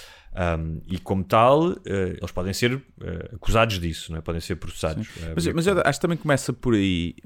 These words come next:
Speaker 2: da noção que nós temos da polícia que eles próprios têm deles. O polícia não existe para, hum,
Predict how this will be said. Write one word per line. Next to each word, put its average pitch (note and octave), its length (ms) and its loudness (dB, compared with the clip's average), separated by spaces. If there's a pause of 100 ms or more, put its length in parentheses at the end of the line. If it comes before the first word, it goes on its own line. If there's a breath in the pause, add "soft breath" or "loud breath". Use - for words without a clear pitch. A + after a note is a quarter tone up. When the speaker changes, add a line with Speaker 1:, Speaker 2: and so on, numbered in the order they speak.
(120)
Speaker 2:
da A2 120 2
noção A2+ 320 0
que A#2 60 -10
nós A2 140 0
temos A#2 280 -2
da G2 120 -4
polícia A2+ 380 -2
que - 80 -4
eles G#2+ 140 0
próprios G#2 340 -2
têm F2+ 260 -2
deles. D2+ 380 -8 (340 soft breath)
O F3 120 4
polícia B2 360 4
não B2+ 80 6
existe G#2+ 420 2
para, A2 440 2 (640)
hum, G#2+ 240 -6